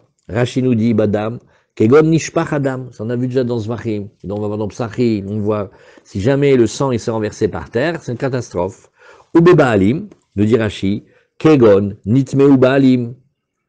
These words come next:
oui, et les, les, les, les propriétaires, ben, sont devenus impurs. Et là-bas, de quoi on parle ? Si vous regardez Aleph, c'est les Kamanaïm, Gimel, Pebet,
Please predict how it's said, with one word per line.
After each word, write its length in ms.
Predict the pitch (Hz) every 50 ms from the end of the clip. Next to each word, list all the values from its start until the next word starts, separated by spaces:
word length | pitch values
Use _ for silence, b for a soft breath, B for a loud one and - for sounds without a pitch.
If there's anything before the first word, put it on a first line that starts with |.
| _ -
oui, 260 | 90 98 104 123 139 b b b b b b b b -
et 760 | 117 117 117 113 107 104 104 104 101 98 95 95 92 - - -
les, 180 | 113 110 110 107
les, 200 | 110 110 107 98 - 107 110 117
les, 680 | 113 110 107 107 104 101 101 98 98 95 92 87 b b b b b -
les 100 | 98 110
propriétaires, 600 | - 123 117 104 120 127 123 117 113 139 127 123
ben, 160 | 123 123 123
sont 160 | 110 135 127
devenus 280 | 123 123 120 127 131 135
impurs. 400 | 135 127 117 123 127 120 113 101 - - _
Et 80 | - 104
là-bas, 180 | 113 117 139 139
de 80 | 139
quoi 160 | - - 160 156
on 140 | 147 143 143
parle ? 380 | 143 127 117 117 120 123 120
Si 100 | 113 -
vous 60 | -
regardez 320 | 110 113 113 113 120 127 127
Aleph, 340 | - 143 143 131 120 120 -
c'est 160 | - - 120
les 80 | 117
Kamanaïm, 500 | - 127 120 123 123 120 113 107 110 117
Gimel, 360 | 120 135 135 131 120 110 98 87
Pebet, 400 | - 139 139 131 127 127 123